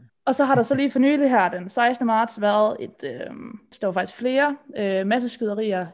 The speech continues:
i, øh, Atlanta i Georgia, U S A, hvor der ved tre spa-massageklinikker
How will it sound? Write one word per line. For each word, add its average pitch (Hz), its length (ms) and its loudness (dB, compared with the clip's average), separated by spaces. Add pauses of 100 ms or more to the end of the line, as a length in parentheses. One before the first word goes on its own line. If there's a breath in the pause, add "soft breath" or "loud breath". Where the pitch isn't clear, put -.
i, 202 360 -4
øh, 185 180 -4
Atlanta 208 680 -2
i 185 280 -8
Georgia, 208 460 -10 (140)
U 214 120 -14
S 202 60 -14
A, 247 120 -10 (240)
hvor 208 480 -6
der 190 140 -6
ved 185 320 -8
tre 269 340 -6 (260)
spa-massageklinikker 208 1700 -4